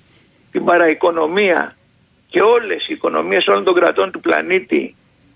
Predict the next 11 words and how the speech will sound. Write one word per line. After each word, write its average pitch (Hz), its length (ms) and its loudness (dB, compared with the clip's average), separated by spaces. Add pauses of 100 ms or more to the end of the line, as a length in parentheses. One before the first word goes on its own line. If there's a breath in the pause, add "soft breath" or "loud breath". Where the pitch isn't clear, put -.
εδράζονται 185 680 0
πάνω 214 280 -2
στην 165 160 -14
παραοικονομία. 98 1080 -2 (520)
Να 165 160 -2
δούμε 220 240 2
πώς 226 200 0
θα 247 100 0
αντιδράσουν 180 600 -2
οι 165 80 -8
υπερπλούσιοι - 840 -2